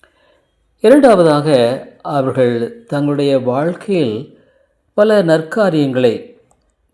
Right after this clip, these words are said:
மதத்தையும் சார்ந்த சில நற்காரியங்களை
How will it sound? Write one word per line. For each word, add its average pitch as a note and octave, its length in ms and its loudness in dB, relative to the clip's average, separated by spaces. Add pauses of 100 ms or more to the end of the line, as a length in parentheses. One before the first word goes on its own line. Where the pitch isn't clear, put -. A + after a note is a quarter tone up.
(120)
மதத்தையும் F#3 640 0
சார்ந்த D#3 560 -4
சில D3+ 240 -8
நற்காரியங்களை A2+ 1000 -8